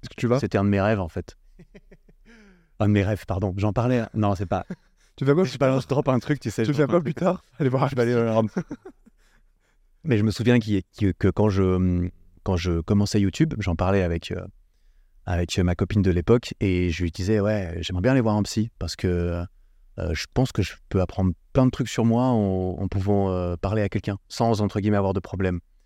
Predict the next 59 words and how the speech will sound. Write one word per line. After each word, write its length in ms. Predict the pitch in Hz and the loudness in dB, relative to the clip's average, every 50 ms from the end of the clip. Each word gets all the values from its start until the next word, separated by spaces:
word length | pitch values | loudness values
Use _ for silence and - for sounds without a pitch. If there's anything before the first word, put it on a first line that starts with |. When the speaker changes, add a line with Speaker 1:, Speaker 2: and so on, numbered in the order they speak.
| _ _ _ _ _ _ _ _ _ - | _ _ _ _ _ _ _ _ _ -2
Speaker 2:
Et 540 | 110 101 101 95 92 92 90 90 90 87 87 | 0 2 2 2 2 2 2 2 0 0 0
je 140 | 82 87 95 | 0 0 0
me 80 | 92 | 0
souviens 240 | 90 95 110 120 123 | 0 2 2 2 2
que 60 | 110 - | 2 0
je, 80 | 98 | -2
me 140 | 90 92 90 | 0 0 0
souviens 280 | 82 - 107 113 113 107 | -2 -2 0 2 2 2
que 280 | - 101 90 87 85 | 2 2 2 2 0
je, 340 | 80 85 87 85 80 78 78 | 0 0 0 0 0 0 -2
je 160 | 78 80 82 | -2 -2 -2
disais, 360 | 82 78 85 85 95 107 110 | -2 -4 -2 0 2 4 4
et 20 | 104 | 2
j'étais 180 | - - - | 0 -2 -4
là, « 160 | 85 78 76 73 | -4 -4 -4 -4
Ouais, 140 | 82 85 85 - _ _ _ - | -6 -6 -8 -10 _ _ _ -6
le 80 | 98 | -4
jour 240 | 87 107 110 107 95 | -2 0 0 2 2
où 240 | 95 92 90 90 90 | 0 0 0 -2 -4
je 60 | - | -2
gagne 180 | - 87 90 87 | -2 0 0 0
bien 140 | - 101 | 0 0
ma 100 | 98 95 | 0 0
vie, 180 | 90 101 110 127 _ _ _ _ _ _ _ _ _ _ _ _ _ _ _ _ _ | 0 -2 -6 -8 _ _ _ _ _ _ _ _ _ _ _ _ _ _ _ _ _
j'ai 160 | - - - - | -12 -8 -8 -4
rien 160 | - 92 95 | 0 0 0
à 40 | 92 | 0
foutre, 220 | - - 113 98 - | 0 0 -2 -2 0
je 40 | 90 | -2
vais 20 | |
me 60 | 85 | -2
payer 140 | - 90 87 | -2 -2 -2
un 60 | 85 | -2
psy, 220 | 80 - - 95 - | -4 -6 -8 -10 -10
tu 80 | - | -10
vois. » 120 | - - - _ _ - - | -12 -16 -18 _ _ -20 -14
Tu 120 | - - 82 | -8 -6 -4
vas-y, 180 | 85 87 87 - | -4 -4 -4 -4
parce 140 | 95 92 | -4 -4
que 60 | - - | -4 -2
pour 100 | - 104 | 0 2
les 160 | 101 110 107 | 4 4 2
psys 240 | - - - 143 131 | 2 0 0 2 4
en 80 | 110 98 | 4 2
Suisse, 300 | - - 127 - - 104 | 0 -2 -4 -2 0 0
euh, 160 | 87 85 80 | 0 0 0
enfin, 200 | 78 - 80 76 - - - - _ - - - - - | -4 -6 -8 -10 -10 -14 -20 -20 _ -20 -20 -20 -14 -8
c'est 80 | - 82 | -6 -6
cher, 260 | - - 82 78 78 | -4 -2 -2 -4 -4
tu 80 | - - | -4 -6
vois, 140 | 80 78 | -6 -6
ça. 180 | 104 - - 82 | -6 -6 -8 -10
Speaker 1:
Je 120 | 90 - - | -10 -8 -2
crois 140 | - 107 95 | -2 0 0
que 40 | |
c'est 80 | - - | 0 -2
en 60 | 95 | -4
francs 180 | - - 120 117 | -4 -4 -6 -4
suisses. 360 | - 147 139 - - - - | -2 -2 -4 -4 -6 -14 -18